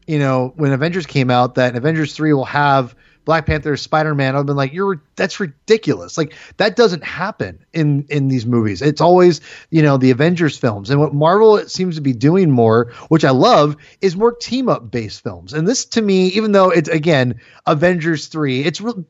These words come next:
to me, it's the real Avengers sequel. Um, but that being said, like, this really shows you how, the power of team-ups, that you don't have to have, and when I say team-ups,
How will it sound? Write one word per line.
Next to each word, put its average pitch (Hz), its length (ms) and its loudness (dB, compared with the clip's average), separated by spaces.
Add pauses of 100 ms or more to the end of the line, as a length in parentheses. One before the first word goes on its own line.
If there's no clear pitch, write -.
to 233 100 0
me, 226 160 2
it's 156 120 0
the 165 120 -2
real 139 460 2
Avengers 120 420 -6
sequel. 113 500 -8 (400)
Um, 151 500 2 (340)
but 156 180 -4
that 214 220 0
being 165 220 -4
said, 170 420 0 (440)
like, 165 440 -2
this 208 480 -4 (160)
really 196 260 -2
shows 196 400 0
you 151 260 0
how, - 240 -8
the 165 120 -4
power 175 520 2
of 143 200 -4
team-ups, 147 540 -6
that 143 260 0 (320)
you 185 100 2
don't 226 180 4
have 185 320 -4
to 160 120 -8
have, 151 500 0
and 180 120 -6
when 196 200 -2
I 240 40 0
say 233 140 -6
team-ups, 156 480 -6